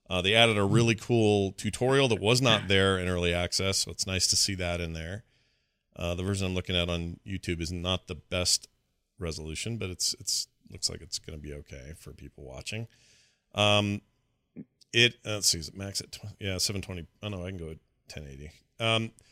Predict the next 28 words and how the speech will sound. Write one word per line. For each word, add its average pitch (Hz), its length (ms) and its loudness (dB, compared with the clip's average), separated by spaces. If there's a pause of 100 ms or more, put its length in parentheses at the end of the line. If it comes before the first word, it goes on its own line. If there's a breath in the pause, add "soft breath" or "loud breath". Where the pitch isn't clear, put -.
(520)
at 147 80 4
any 180 160 8
rate, 110 320 6
it 135 160 6
is, 135 300 6
uh, 131 600 6
it's 131 200 0
really 202 160 6
fun. 226 220 4
You 117 80 4
explore, 170 640 4
you 131 220 2
try 160 240 0
to, 156 120 0
you 139 80 -2
gotta 165 180 6
keep 180 240 0
oxygen 156 480 4
going. 165 280 2
If 147 100 0
you 127 80 0
don't 139 140 4
have 135 120 4
oxygen, 135 380 2
you're 139 160 2
gonna 101 140 0
die. 139 380 6
So 110 480 4